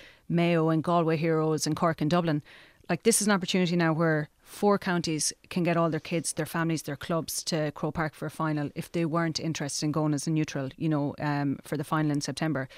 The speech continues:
So I think it's a massive opportunity. I know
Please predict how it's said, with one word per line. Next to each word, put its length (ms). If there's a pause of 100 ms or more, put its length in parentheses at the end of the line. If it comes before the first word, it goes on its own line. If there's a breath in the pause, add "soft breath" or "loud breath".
(320 loud breath)
So 160
I 40
think 220
it's 160
a 40
massive 440
opportunity. 640 (340 loud breath)
I 80
know 400